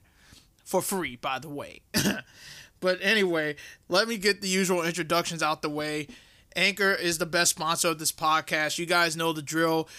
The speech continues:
If you wanna start your podcasting business, you're gonna hear it at the end as well.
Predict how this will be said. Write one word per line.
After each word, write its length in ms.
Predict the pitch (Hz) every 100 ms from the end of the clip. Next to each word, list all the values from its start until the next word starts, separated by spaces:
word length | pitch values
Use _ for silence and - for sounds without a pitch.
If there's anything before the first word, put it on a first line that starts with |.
| - _ -
If 100 | 151
you 100 | 165
wanna 220 | 175 185
start 300 | - 175 175
your 80 | 160
podcasting 760 | 180 180 175 180 170 - 170 165
business, 380 | 165 160 165
you're 80 | 160
gonna 140 | 160 165
hear 220 | 156 175
it 80 | 165
at 140 | 160
the 120 | 160
end 160 | 160 165
as 140 | 147
well. 440 | 135 151 160 156